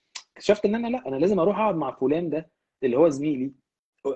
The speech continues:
احكي لي انت بتعمل ايه، ايه التشالنجز اللي عندك، طب انا اقدر اساعدك في حاجه، طب بقول لك ايه، ما تيجي نعمل دي مع بعض، انت دي عطلان فيها في ايه، او اروح اقول له sometimes، مع ان انا ما عنديش مشكله،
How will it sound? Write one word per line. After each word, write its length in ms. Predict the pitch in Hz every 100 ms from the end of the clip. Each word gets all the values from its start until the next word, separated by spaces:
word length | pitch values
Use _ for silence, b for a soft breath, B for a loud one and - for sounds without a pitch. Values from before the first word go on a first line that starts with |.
| 139
احكي 260 | - 220
لي 100 | 214
انت 100 | 147
بتعمل 280 | 127 180 170
ايه، 80 | 139
ايه 60 | 190
التشالنجز 460 | 185 196 185 143
اللي 140 | 127 123
عندك، 260 | 127 107
طب 160 | 120 123
انا 280 | 127 135 196
اقدر 200 | 196 156
اساعدك 340 | 190 202 -
في 80 | -
حاجه، 240 | 165 165 _ _ _ _ -
طب 120 | 135
بقول 160 | 156 214
لك 140 | 196
ايه، 80 | 190
ما 80 | 143
تيجي 200 | 196 214
نعمل 340 | 220 190 127
دي 140 | 156
مع 160 | 185 107
بعض، 400 | 110 120 - _ 104
انت 260 | 107 -
دي 160 | 113 151
عطلان 320 | 143 - 147
فيها 160 | 143 147
في 100 | 120
ايه، 140 | 113 b b b b 139
او 160 | 151
اروح 220 | 175 262
اقول 280 | 214 196 226
له 220 | 220 214 - _ _ - 165
sometimes، 520 | 180 196 185 117 110
مع 100 | 127
ان 100 | 170
انا 100 | 175
ما 80 | 143
عنديش 240 | 135 170 143
مشكله، 340 | - 196 113